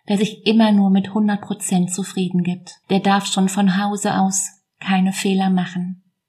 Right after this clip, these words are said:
In anderen Worten, er traut sich nicht aus der Deckung. Er hat Angst, nicht alles recht zu machen. Und wo es an Mut mangelt,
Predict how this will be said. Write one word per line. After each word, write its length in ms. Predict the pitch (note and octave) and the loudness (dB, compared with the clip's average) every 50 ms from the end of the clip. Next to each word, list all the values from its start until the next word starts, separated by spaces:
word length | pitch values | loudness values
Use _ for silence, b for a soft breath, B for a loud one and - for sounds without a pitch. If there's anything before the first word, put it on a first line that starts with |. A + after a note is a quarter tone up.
| _ b b b b b b b b | _ b b b b b b b b
In 180 | - G#3 G#3+ G#3 | 2 2 2 4
anderen 420 | G#3 A3+ A#3+ B3 A#3+ A#3 A3+ G3+ | 4 4 4 4 4 4 4 4
Worten, 480 | A3 A3+ A#3 A3+ - A3 A3 A3 A3 - _ _ _ _ | 4 4 2 2 0 0 -2 -2 -4 -8 _ _ _ _
er 140 | _ G#3+ G#3+ | _ -6 -6
traut 340 | - - - A3+ A#3 A#3 A#3 | -4 -2 -2 -2 -2 -2 -4
sich 240 | - - A3+ A#3 - | -4 -4 -4 -2 -2
nicht 140 | A3 A3+ - | -2 -2 -2
aus 100 | F3 - | -2 -4
der 120 | G#3 G#3 | -4 -2
Deckung. 640 | G#3 G3+ F#3 F3+ - F3+ E3+ F3 F3 F3+ - - - _ _ _ | 0 0 0 0 0 -4 -4 -2 -4 -4 -6 -10 -18 _ _ _
Er 160 | - G#3 F#3+ G3 | -2 -2 0 -2
hat 140 | G3+ - - - | -4 -8 -6 -4
Angst, 400 | - F#3+ F#3 F#3+ F#3 - - - | -2 0 0 0 -2 -2 0 4
nicht 360 | G#3+ A#3 B3 A3+ - - - | 4 4 4 4 0 -2 -2
alles 340 | F#3+ F#3+ F#3+ F#3 - - F3 | -2 -2 -2 -4 -6 -4 -4
recht 300 | F3 E3+ E3+ E3 E3 - | -4 -4 -4 -6 -10 -6
zu 120 | - F#3 | -4 -2
machen. 600 | F3 F3+ F3 E3 F#3 F#3 F3+ F#3 F#3 - _ _ _ _ _ _ _ _ _ _ | -2 -2 -4 -6 -6 -6 -6 -6 -8 -10 _ _ _ _ _ _ _ _ _ _
Und 340 | - - F#3+ F#3+ F#3 F3+ F3+ | 2 4 6 6 4 4 2
wo 160 | F#3 G#3 A3 | 2 2 4
es 140 | A#3+ A#3+ A#3 | 2 2 2
an 180 | - A3 A3 | 0 2 2
Mut 280 | A#3 B3+ C#4 C#4+ C#4 C#4 | 4 4 2 0 0 0
mangelt, 500 | A3+ G#3+ G3+ F#3 E3+ E3+ F3 F3+ F3 - | 0 2 2 2 0 0 -4 -8 -10 -16